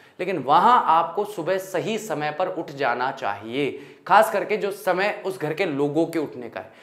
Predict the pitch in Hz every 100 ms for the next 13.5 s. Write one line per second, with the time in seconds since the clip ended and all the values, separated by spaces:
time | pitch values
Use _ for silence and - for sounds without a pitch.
0 | - - 240 220 233 233 240 262 190 135
1 | 190 196 - 160 113 107 - - - _
2 | 220 - - 165 190 196 - 233 220 220
3 | 240 240 - - - 208 226 226 208 202
4 | 202 180 202 226 185 - 196 202 185 190
5 | 220 220 208 160 165 190 214 - - 139
6 | 135 139 190 233 214 214 214 202 170 180
7 | 165 190 190 202 190 - - - _ -
8 | 190 226 202 185 180 185 170 175 147 156
9 | 143 - 98 98 - _ _ - 202 233
10 | 220 214 240 220 185 202 196 196 190 208
11 | 170 180 190 185 190 185 175 180 - 175
12 | 180 185 170 160 170 180 165 160 - -
13 | _ - 165 185 -